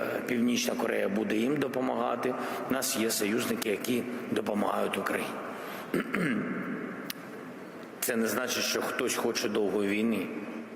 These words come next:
Ми хочемо її закінчити. І всі війни закінчуються.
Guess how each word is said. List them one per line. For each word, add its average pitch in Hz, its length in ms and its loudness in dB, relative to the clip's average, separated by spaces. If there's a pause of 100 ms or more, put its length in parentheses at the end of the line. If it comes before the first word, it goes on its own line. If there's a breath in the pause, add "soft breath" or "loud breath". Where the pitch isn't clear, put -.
(120)
Ми 110 80 2
хочемо 104 400 0
її 104 120 2
закінчити. 113 640 -2 (960)
І 117 60 0
всі - 260 0
війни 117 420 4 (500)
закінчуються. - 800 0